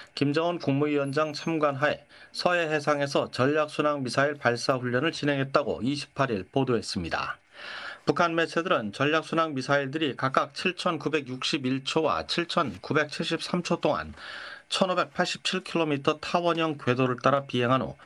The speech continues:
표적을 명중 타격했다고 밝혀 북한군이 복수의 미사일을 발사한 것으로 추정됩니다.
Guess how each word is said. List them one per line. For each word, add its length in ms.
표적을 400
명중 540
타격했다고 680
밝혀 440
북한군이 600
복수의 480
미사일을 520
발사한 440
것으로 280
추정됩니다. 800